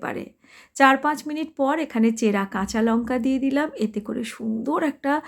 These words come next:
ফ্রেশ ঝাল ফ্লেভার হয়। আর দিয়ে দিলাম এক চামচ মতো চিনি আর হাফ চামচ গরম মশলার পাউডার। খুব ভালো করে সমস্ত কিছুকে মিশিয়ে নিলাম। দেওয়ার পর কিন্তু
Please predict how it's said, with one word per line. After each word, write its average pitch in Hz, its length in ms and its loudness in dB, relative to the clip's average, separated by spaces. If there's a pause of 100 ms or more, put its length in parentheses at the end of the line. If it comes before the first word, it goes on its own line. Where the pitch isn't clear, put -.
(340)
ফ্রেশ 294 300 4 (180)
ঝাল 185 220 2 (120)
ফ্লেভার 247 300 4 (100)
হয়। 269 180 2 (480)
আর 226 100 6 (100)
দিয়ে 277 180 4
দিলাম 294 340 2 (380)
এক 208 80 -6 (100)
চামচ 233 340 4 (300)
মতো 214 200 0 (120)
চিনি 233 320 6 (320)
আর 233 80 2 (100)
হাফ 190 180 0 (100)
চামচ 220 300 0 (120)
গরম 190 300 4
মশলার 190 420 -4
পাউডার। 190 380 -4 (520)
খুব 349 140 2 (160)
ভালো 277 220 8 (120)
করে 285 180 4 (200)
সমস্ত 247 420 2 (120)
কিছুকে 247 320 -4 (100)
মিশিয়ে 220 360 2
নিলাম। 233 340 4 (640)
দেওয়ার 262 440 6
পর 302 160 2 (120)
কিন্তু 294 320 -2